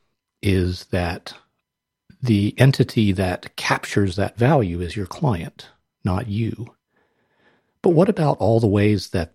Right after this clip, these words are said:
that increase in value for your client might actually be beneficial to you?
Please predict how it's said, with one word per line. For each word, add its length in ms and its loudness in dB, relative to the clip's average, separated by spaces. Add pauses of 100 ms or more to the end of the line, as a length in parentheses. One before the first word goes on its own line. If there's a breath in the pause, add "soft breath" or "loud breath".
that 560 -2 (260)
increase 520 4
in 100 2
value 420 0
for 160 -8
your 140 -6
client 640 -6 (440)
might 300 2
actually 320 -2
be 140 -4
beneficial 640 -6
to 200 -6
you? 600 0